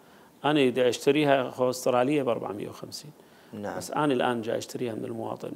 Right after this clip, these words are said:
Speaker 1: من العراقي، بثمانمية وخمسين ألف دينار.
Speaker 2: دعمًا للفلاح.
Speaker 1: فما نحسب على هذا الأساس،
Speaker 2: نعم.
Speaker 1: وإنما نحسب على أساس الكلفة بالعراق إيش قد.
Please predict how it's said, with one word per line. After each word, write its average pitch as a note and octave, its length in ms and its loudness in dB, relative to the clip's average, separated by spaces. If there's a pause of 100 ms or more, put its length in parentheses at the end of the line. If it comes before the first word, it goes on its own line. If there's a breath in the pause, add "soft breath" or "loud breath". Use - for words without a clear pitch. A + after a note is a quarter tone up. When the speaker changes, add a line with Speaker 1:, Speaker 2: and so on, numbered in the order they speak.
Speaker 1:
من - 40 -10 (520)
العراقي، A2 440 -6
بثمانمية B2+ 400 -4
وخمسين A#2+ 380 -8
ألف A#2 140 -8
دينار. - 160 -8
Speaker 2:
دعمًا G#2+ 340 6
للفلاح. - 400 -10
Speaker 1:
فما D3 640 8
نحسب G3+ 340 4
على A#2 160 6
هذا A2 180 0
الأساس، - 420 -8
Speaker 2:
نعم. - 100 -2
Speaker 1:
وإنما B2 460 2 (400 loud breath)
نحسب C#3+ 380 -4
على G#2+ 200 0
أساس - 340 -2
الكلفة G3+ 380 -2
بالعراق G2 400 -6
إيش F#2+ 140 -12
قد. - 100 -10